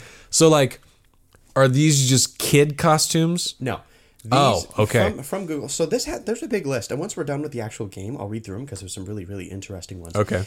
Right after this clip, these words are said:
Speaker 2: But this is a big list that has costumes for kids, for babies, for couples. But then these
Speaker 1: Okay.
Speaker 2: are just the generic, most popular searches of Halloween
Speaker 1: Okay.
Speaker 2: costumes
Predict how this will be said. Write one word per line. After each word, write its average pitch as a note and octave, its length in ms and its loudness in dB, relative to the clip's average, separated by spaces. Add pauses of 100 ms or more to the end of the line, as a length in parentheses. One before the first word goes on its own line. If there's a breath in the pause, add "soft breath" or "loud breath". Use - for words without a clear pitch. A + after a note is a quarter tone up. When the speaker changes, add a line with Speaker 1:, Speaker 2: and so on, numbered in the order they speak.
Speaker 2:
But A#2 140 -8
this D#3 180 -6
is D3 60 -6
a C#3+ 40 -4
big B2 220 -8
list B2 200 -6
that A2 60 -10
has G#2+ 200 -10
costumes - 500 -12
for - 120 -20
kids, D3+ 460 -4
for - 200 -14
babies, D3+ 480 -10
for - 100 -18
couples. C#3+ 540 -10 (280 soft breath)
But A#2 140 -6
then B2+ 160 -4
these G2+ 240 2
Speaker 1:
Okay. F2+ 140 0
Speaker 2:
are F2+ 40 -2
just C#3 220 -8
the A#2+ 120 -4
generic, A2+ 880 -8
most A2 440 -8
popular C#3 560 -10
searches A2 480 -6
of G2 140 -6
Halloween G2+ 340 0
Speaker 1:
Okay. F2 120 2
Speaker 2:
costumes F#2+ 580 -10